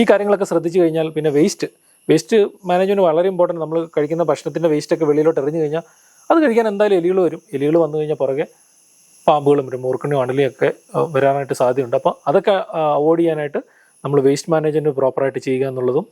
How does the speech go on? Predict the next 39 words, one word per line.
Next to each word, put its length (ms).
ഒരു 80
മെയിൻ 240
കാര്യമാണ്. 340
ഇനി 360
നമ്മുടെ 200
നാട്ടിൻ 360
പുറത്തോ 300
അതോ 180
നമ്മുടെ 220
വീടിനടുത്തോ 420
ചിലപ്പോൾ 260
വീടിനകത്തൊക്കെ 640
ചിലപ്പോൾ 280
പാമ്പുകൾ 280
കയറിയെന്നിരിക്കും. 540
അപ്പോൾ 200
നമുക്ക് 160
ചെയ്യാൻ 320
പറ്റുന്ന 240
ഒരു 120
കാര്യം 160
എന്ന് 100
പറഞ്ഞാൽ, 180
ഇപ്പോൾ 160
കേരളത്തിലെ 720
ഫോറസ്റ്റ് 280
ഡിപ്പാർട്ട്മെന്റ് 500
സർപ്പ 320
എന്ന് 120
പറഞ്ഞൊരു 320
ആപ്പുണ്ട്. 380
ആ, 40
അപ്പോൾ 160
ആപ്പ് 200
വഴി 140
കുറേയേറെ 560
ആൾക്കാർക്ക് 480
ട്രെയിൻ 160
ചെയ്തിട്ടുണ്ട്. 520